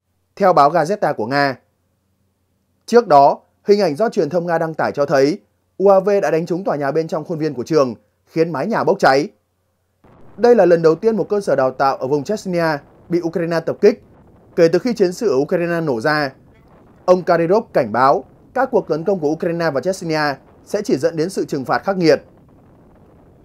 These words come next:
Trường đặc nhiệm tại Gudomets đã đào tạo hơn mười chín nghìn lính tình nguyện tham gia quân đội Nga từ khi xung đột giữa nước này với Ukraine bùng phát.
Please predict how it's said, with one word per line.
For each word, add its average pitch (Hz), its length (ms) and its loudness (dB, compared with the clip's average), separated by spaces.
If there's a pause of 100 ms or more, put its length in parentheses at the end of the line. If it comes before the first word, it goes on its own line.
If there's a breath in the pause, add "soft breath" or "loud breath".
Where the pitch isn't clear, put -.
Trường 190 200 0
đặc 175 140 2
nhiệm 170 180 -6
tại 156 120 -2
Gudomets 170 460 0 (220)
đã 160 180 -2
đào 180 160 2
tạo 147 180 -2
hơn 185 180 -4
mười 156 140 -2
chín 165 200 -8
nghìn 208 120 -2
lính 143 120 -4
tình 165 160 -6
nguyện 147 220 0 (300)
tham 196 200 -4
gia 185 120 2
quân 180 180 -4
đội 151 120 -4
Nga 156 320 -4 (360)
từ 190 120 2
khi 247 160 -4
xung 226 160 -8
đột 180 100 2
giữa 147 160 -8
nước 220 120 -6
này 175 140 -4
với 139 120 -6
Ukraine 160 340 -6
bùng 131 160 -6
phát. 175 280 -2